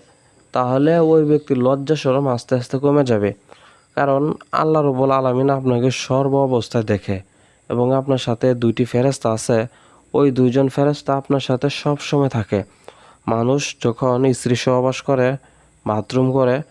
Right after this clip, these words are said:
এবং উলঙ্গ থাকে, এই সময়গুলোর মধ্যে তার কাছ থেকে ফেরেশতারা চলে যায়। তো এমনও তো হতে পারে, বাথরুমে গিয়ে কোনো ব্যক্তি যদি উলঙ্গ হয়ে গোসল করে, তখন ফেরেশতা তার কাছ থেকে চলে গেল এবং এই মুহূর্তে তার মৃত্যু হয়ে গেল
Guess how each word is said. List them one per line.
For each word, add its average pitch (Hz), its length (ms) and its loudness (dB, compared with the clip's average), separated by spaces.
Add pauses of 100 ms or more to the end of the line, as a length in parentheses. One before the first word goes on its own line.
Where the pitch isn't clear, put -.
(340)
এবং 113 320 0
উলঙ্গ 151 360 2
থাকে, 127 460 0 (460)
এই 147 180 4
সময়গুলোর 139 640 2
মধ্যে 143 480 0 (100)
তার 120 200 0
কাছ 127 240 -2
থেকে 143 300 2
ফেরেশতারা 131 560 0
চলে 131 340 2
যায়। 98 220 0 (520)
তো - 100 -2
এমনও 143 340 2
তো 139 140 0
হতে 135 200 0
পারে, 127 280 0 (460)
বাথরুমে 123 560 0
গিয়ে 127 300 2
কোনো 120 240 2
ব্যক্তি 120 280 0
যদি 117 220 0
উলঙ্গ 135 380 2
হয়ে 117 200 2
গোসল 120 360 0
করে, 113 280 0 (440)
তখন 147 340 -2
ফেরেশতা 143 480 0
তার 120 200 -2
কাছ 120 160 -2
থেকে 135 200 0
চলে 151 280 2
গেল 101 200 2 (500)
এবং 131 300 2
এই 165 80 6
মুহূর্তে 147 340 2
তার 139 200 0
মৃত্যু 147 340 2
হয়ে 120 220 4
গেল 104 220 2